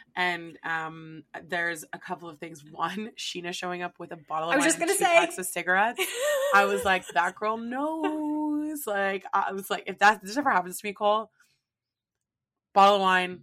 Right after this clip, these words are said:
Speaker 1: pack of cigarettes. That's what I want.
Speaker 2: Okay.
Speaker 1: Like, I was like, "Oh my God, this girl is,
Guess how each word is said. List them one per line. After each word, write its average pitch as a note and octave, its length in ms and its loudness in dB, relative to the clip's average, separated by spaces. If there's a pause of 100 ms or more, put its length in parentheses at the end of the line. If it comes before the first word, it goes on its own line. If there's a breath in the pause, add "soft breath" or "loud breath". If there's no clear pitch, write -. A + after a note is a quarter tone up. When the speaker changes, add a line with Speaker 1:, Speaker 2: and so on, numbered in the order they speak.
(140)
Speaker 1:
pack F3 180 -2
of - 60 -16
cigarettes. - 440 -10
That's - 220 -10
what - 80 -10
I - 60 -10
want. - 240 -12 (520 loud breath)
Speaker 2:
Okay. A3+ 40 -6
Speaker 1:
Like, G3+ 340 4
I G#3+ 100 6
was G#3 140 2
like, G3 260 -4
"Oh G3+ 220 0
my A3 200 -4
God, F3 280 4
this F3+ 240 -6
girl F3 560 -2
is, F3 420 -8